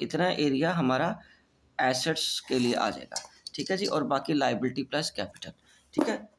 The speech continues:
तो अभी मैं इसको फिल करता हूँ आपके लिए।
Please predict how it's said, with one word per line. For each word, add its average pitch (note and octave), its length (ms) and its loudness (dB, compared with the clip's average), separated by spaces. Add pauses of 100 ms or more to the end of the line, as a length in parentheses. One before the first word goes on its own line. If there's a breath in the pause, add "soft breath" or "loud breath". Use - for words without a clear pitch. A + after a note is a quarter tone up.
(120)
तो D3+ 80 0
अभी D#3+ 300 -2
मैं F#3 220 0 (560)
इसको F3 380 -6 (680)
फिल G3 240 0
करता C3 260 -2
हूँ A#2+ 140 0
आपके A#2+ 220 -2
लिए। C3 300 0